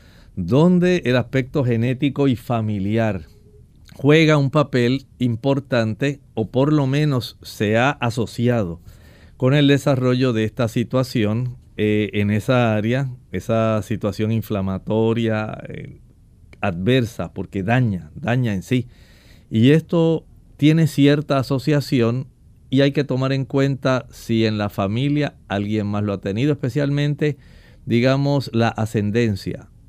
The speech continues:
el padre, el abuelo, ¿quién más ha padecido? Entonces ya esto se viene estableciendo un nexo de relación de que hay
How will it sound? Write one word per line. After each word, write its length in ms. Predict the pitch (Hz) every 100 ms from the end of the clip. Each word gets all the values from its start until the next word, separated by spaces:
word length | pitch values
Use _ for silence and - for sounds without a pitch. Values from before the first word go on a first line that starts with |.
| - _ -
el 180 | 90 85
padre, 640 | 98 110 120 117 117 -
el 140 | - 87
abuelo, 600 | 90 87 110 117 113 -
¿quién 220 | - 135 139
más 240 | 127 127
ha 80 | 127
padecido? 640 | 120 120 110 147 139 123
Entonces 400 | - - 117 131 101
ya 300 | 117 131 131
esto 240 | 127 147
se 180 | 123 110
viene 420 | 110 120 127 127 - - - - - -
estableciendo 1080 | 123 - 127 117 113 - 143 151 139 117 -
un 240 | 131 131
nexo 500 | 135 139 - - 90 73 - - -
de 220 | 95 110
relación 840 | 95 113 123 123 127 104 110 117 113 -
de 260 | 98 104 104
que 200 | 113 110
hay 300 | 127 147